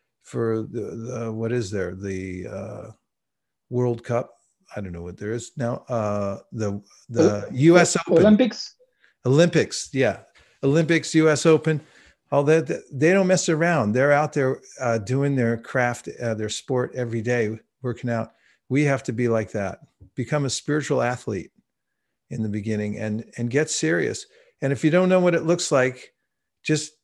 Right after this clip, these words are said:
Speaker 1: check out some Olymp-, Olympic athletes on YouTube and see what they do. They don't get good like that for nothing, or, or great musicians.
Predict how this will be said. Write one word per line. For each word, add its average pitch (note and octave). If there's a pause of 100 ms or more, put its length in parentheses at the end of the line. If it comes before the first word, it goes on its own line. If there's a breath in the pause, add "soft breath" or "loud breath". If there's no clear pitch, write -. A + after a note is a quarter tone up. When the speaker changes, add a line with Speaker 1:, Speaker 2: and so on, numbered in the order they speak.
Speaker 1:
check D#3
out D#3
some D3+
Olymp-, C#3+
Olympic C#3
athletes B2+
on G#2+ (640)
YouTube A2 (100)
and A2+
see B2+
what A#2
they A2
do. F#2+ (840)
They C#3+
don't D#3
get D3
good C#3 (280)
like A#2+
that B2
for A#2
nothing, A2
or, A#2+
or A#2+
great B2+
musicians. A2+